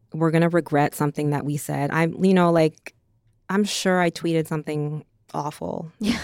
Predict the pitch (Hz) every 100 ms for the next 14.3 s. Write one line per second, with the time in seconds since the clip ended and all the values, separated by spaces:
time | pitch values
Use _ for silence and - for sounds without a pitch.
0 | - 165 156 156 - 117 123 117 - 64
1 | 180 160 _ - 208 208 190 185 190 190
2 | 180 180 175 170 160 - 156 - - 175
3 | 160 - 147 - - - _ _ 185 262
4 | 240 185 175 165 185 202 160 - 196 190
5 | 185 - 226 185 - 180 220 226 254 202
6 | 175 185 196 185 180 175 156 - - -
7 | - 190 _ _ - 214 240 202 190 190
8 | - 185 180 - 208 208 220 185 190 190
9 | 170 170 165 160 160 170 160 156 180 185
10 | 202 220 233 190 208 190 214 254 - 220
11 | 190 - 180 185 165 - 170 170 156 147
12 | 156 - 156 151 143 156 156 151 143 143
13 | 151 143 143 139 135 - - - 196 233
14 | - -